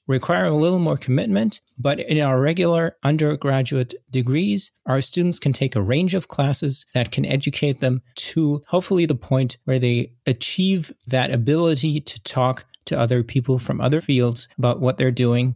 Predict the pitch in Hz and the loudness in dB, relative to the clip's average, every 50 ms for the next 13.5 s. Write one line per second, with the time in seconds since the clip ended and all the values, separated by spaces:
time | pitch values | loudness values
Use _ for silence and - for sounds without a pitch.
0 | - _ 139 131 - 165 151 143 143 143 135 127 - - - 143 139 143 143 139 | -4 _ -2 0 0 0 0 0 2 2 0 0 -2 -2 -2 0 0 2 0 0
1 | 135 - _ - - 117 139 127 135 156 180 190 180 156 135 131 127 - - 143 | -2 -4 _ -8 -2 0 0 2 2 2 2 2 2 2 2 0 0 0 -2 -2
2 | 120 - - - - _ _ - 123 120 104 - - _ _ 127 123 127 123 - | -2 -2 -8 -12 -14 _ _ 0 0 0 0 -4 -12 _ _ 0 0 0 0 0
3 | 135 127 - 143 127 110 117 107 - - 139 123 117 - - 117 113 117 - 117 | -2 0 0 0 0 0 0 -2 0 0 0 0 0 0 -2 -4 -4 -4 -6 -8
4 | 120 - - _ _ _ - - 135 131 131 120 127 123 123 - - 151 143 - | -12 -14 -16 _ _ _ -6 -2 0 0 2 2 2 0 0 0 0 -2 0 2
5 | 165 139 - - - - 117 113 135 151 151 151 147 - - 147 139 139 139 147 | 0 0 0 -2 -10 -8 -6 -2 0 0 0 0 -2 -2 0 0 0 2 0 0
6 | 139 - - - _ _ _ _ _ _ - 143 135 135 131 131 127 123 123 127 | -2 -4 -8 -14 _ _ _ _ _ _ -2 0 0 2 2 2 0 0 -2 -4
7 | - - 131 123 117 110 - 147 135 - 135 123 - - 123 101 113 113 120 135 | -4 -2 0 0 0 0 0 -2 0 0 0 -2 -2 -4 -4 0 0 0 2 0
8 | 131 - - - 131 127 127 127 127 - - _ _ _ _ _ _ 139 131 135 | 0 -2 -2 0 0 2 0 0 -2 -4 -10 _ _ _ _ _ _ -2 0 2
9 | - 175 165 - - 147 - - 123 - - - 147 151 151 - 151 151 151 156 | 2 0 0 0 0 -2 -2 -4 -6 -6 -2 0 0 0 2 2 2 2 2 2
10 | 160 170 151 - _ _ _ _ _ _ - 120 110 - 135 123 - 123 117 113 | 0 0 -4 -8 _ _ _ _ _ _ -2 -2 0 0 -2 0 0 0 0 0
11 | 110 104 - - 123 120 - - 156 156 139 - _ _ _ 131 131 135 135 127 | 0 -2 -2 -2 -2 -2 0 0 -2 -2 -2 -6 _ _ _ 0 0 2 0 -2
12 | 131 - _ 139 151 147 - 156 - - 143 131 - - 139 - 139 131 127 123 | -4 -4 _ 0 0 2 0 -2 0 0 -2 -2 -2 -4 -2 0 2 2 2 2
13 | 117 123 117 117 165 208 208 202 202 | 2 0 0 0 2 2 2 2 0